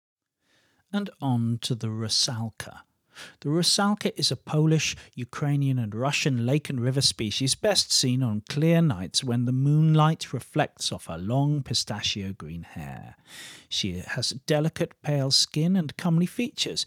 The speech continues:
She is as tempting as any mermaid. She can shapeshift into toad, frog or fish.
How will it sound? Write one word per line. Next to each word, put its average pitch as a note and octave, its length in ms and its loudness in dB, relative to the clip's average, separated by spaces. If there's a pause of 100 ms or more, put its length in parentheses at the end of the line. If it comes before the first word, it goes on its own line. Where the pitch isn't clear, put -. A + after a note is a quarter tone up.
(200)
She - 220 -2
is D3+ 280 0
as E3+ 180 0
tempting - 800 -6
as C3+ 140 0
any A#2 300 0
mermaid. C#3+ 760 2 (300)
She - 180 -2
can G3+ 140 2
shapeshift - 760 2
into A#2+ 240 -2
toad, A2 480 -4
frog F#2+ 320 -6
or G#2 120 -6
fish. - 640 -4